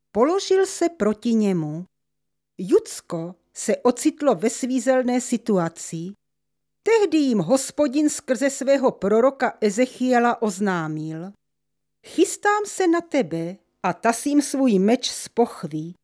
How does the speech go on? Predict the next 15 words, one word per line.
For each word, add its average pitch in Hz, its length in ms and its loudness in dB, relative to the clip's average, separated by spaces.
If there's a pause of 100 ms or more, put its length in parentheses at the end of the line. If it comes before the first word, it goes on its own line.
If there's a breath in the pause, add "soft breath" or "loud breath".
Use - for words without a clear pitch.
(600)
Již 196 200 -2
se - 200 0
tam 262 280 0
nevrátí. 190 920 -2 (680)
Každé 302 460 2
srdce 330 420 -2
ztratí 285 520 0
odvahu 185 760 -2 (200)
a 185 80 2
všechny 254 580 0
ruce 233 340 -2
ochabnou. 165 880 -4 (300)
Každý 214 460 2
duch 220 420 0
pohasne 262 800 -2